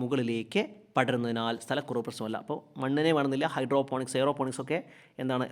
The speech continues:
ഓരോ കൃഷി രീതിയാണ്. അപ്പോൾ അതൊക്കെയാണ് ഇവിടെ കാണിച്ചിരിക്കുന്നത്. ഫയലിൽ നിന്ന് വയലിലേക്ക്. കുട്ടനാട്ടിലെ ആദ്യത്തെ പരിസ്ഥിതി സൗഹൃദ കർഷകരിലൊരാളാണ് പി ജെ തോമസ്. നെൽകൃഷിയാണ് അദ്ദേഹം തൻ്റെ കാർഷിക പരീക്ഷണം നടത്തിയത്. ചാണകം, ഗോമൂത്രം, പാടത്ത് മണ്ണ്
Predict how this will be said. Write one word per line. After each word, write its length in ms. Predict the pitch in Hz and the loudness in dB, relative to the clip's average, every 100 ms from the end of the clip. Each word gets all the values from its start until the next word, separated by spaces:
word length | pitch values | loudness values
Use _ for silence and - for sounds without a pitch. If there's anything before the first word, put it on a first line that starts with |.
| 143 | -2
ഓരോ 100 | 131 | -2
കൃഷി 140 | 123 123 | -4 -4
രീതിയാണ്. 220 | 120 117 117 | -2 -2 -2
അപ്പോൾ 100 | 117 | -6
അതൊക്കെയാണ് 240 | 117 127 | -4 -4
ഇവിടെ 120 | 120 120 | -4 -4
കാണിച്ചിരിക്കുന്നത്. 460 | 113 113 107 104 - _ _ _ - | -6 -8 -8 -10 -12 _ _ _ -2
ഫയലിൽ 420 | 127 131 143 156 139 | 2 4 4 4 4
നിന്ന് 180 | 127 127 123 | 2 0 -2
വയലിലേക്ക്. 420 | 120 120 117 113 - - _ - | -2 -2 -4 -6 -12 -18 _ -8
കുട്ടനാട്ടിലെ 420 | 135 139 135 139 139 | 0 0 2 0 0
ആദ്യത്തെ 240 | 139 135 135 | -2 0 0
പരിസ്ഥിതി 320 | 139 135 139 135 | 0 0 -4 -2
സൗഹൃദ 280 | 131 127 127 131 | 0 0 -2 -4
കർഷകരിലൊരാളാണ് 560 | - 131 127 127 123 127 | -4 -2 0 0 0 -4
പി 80 | 123 | -4
ജെ 60 | 127 117 | -4 -4
തോമസ്. 280 | 117 110 - - _ _ _ _ _ _ _ _ - - | -4 -6 -12 -20 _ _ _ _ _ _ _ _ -8 -4
നെൽകൃഷിയാണ് 520 | 117 131 - 131 127 | -4 -4 -2 0 0
അദ്ദേഹം 220 | 120 123 - 135 | 2 0 0 -2
തൻ്റെ 180 | 127 123 | -2 0
കാർഷിക 300 | 131 - 127 123 - | -2 -2 -4 -4 -4
പരീക്ഷണം 300 | 139 135 135 | -4 -2 -4
നടത്തിയത്. 300 | 123 120 117 - - - - - | -4 -4 -6 -8 -14 -20 -18 -2
ചാണകം, 320 | 131 131 127 120 | 0 2 0 2
ഗോമൂത്രം, 400 | 135 127 127 127 131 | 2 2 0 0 2
പാടത്ത് 340 | 127 127 135 131 - 123 | 2 2 -2 -2 -4 -2
മണ്ണ് 320 | 123 131 139 | 0 0 0